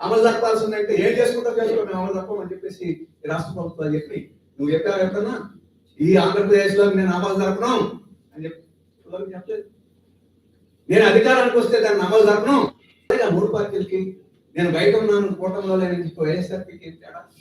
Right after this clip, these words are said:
కనపడదు. అందుకే ఇది వ్యతిరేకించాల్సిన అవసరం ఉంది. అలాగే రాష్ట్రాల హక్కుల విషయంలో కూడా అటువంటిది ఫెడరలిజం.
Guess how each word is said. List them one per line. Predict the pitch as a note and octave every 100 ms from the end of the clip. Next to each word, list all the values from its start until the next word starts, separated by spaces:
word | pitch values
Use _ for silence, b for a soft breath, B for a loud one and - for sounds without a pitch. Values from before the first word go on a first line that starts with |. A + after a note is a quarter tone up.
| _ _ _ _ _ _
కనపడదు. | D3+ -
అందుకే | C#3 D#3+ A#3 - - _ _
ఇది | - D#4 - - _ _ _ _ _ _ _ _ _ _ _ _ _ _
వ్యతిరేకించాల్సిన | D#3+ - D3+ C#3 - B2+ - - _ _ -
అవసరం | B2+ - C3
ఉంది. | - - _ _ _ _ -
అలాగే | F3+ F3+
రాష్ట్రాల | - F3+ A3 G3+
హక్కుల | E3+ E3 G3+ F#3
విషయంలో | F3+ E3+ D#3+
కూడా | E3 D#3+ - - _ _ _ -
అటువంటిది | C#3 C#3+ - -
ఫెడరలిజం. | - C#3 D3+ D3 - -